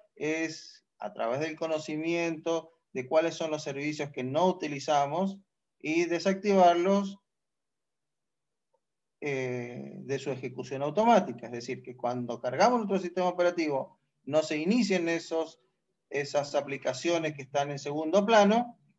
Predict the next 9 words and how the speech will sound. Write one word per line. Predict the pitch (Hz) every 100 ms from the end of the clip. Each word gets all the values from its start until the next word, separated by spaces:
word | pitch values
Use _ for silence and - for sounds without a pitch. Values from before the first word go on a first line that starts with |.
| -
que | 117
están | 151 180
utilizando | 190 190 196 208 214 220
recursos, | 240 240 233 202 240 269 - _ _ _ _ _ _ -
y | 180 196
pasarlos | 175 185 180 190 190
en | 165
forma | 175 170 185
manual, | 185 180 175 170 139 123